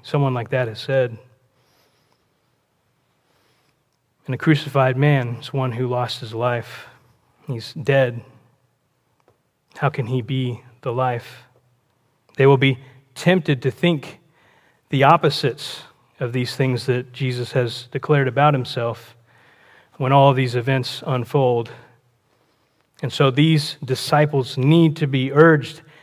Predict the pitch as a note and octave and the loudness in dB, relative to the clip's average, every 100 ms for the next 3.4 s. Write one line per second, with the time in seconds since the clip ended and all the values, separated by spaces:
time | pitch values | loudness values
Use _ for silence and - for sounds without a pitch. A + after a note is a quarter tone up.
0 | _ C#3 B2+ A2 E3+ D#3 E3 D#3+ C3+ B2 | _ -4 -2 4 6 6 6 4 2 -6
1 | - - E3+ E3+ D3+ D#3+ E3+ D3 - - | -8 -2 4 6 6 8 8 6 -4 -4
2 | C3+ C#3 C#3+ G3 G3 C#3 G2+ - B2+ A#2+ | 2 2 4 4 4 2 -4 -12 -8 -4
3 | B2+ D3+ C3+ G#2+ | 0 2 2 -4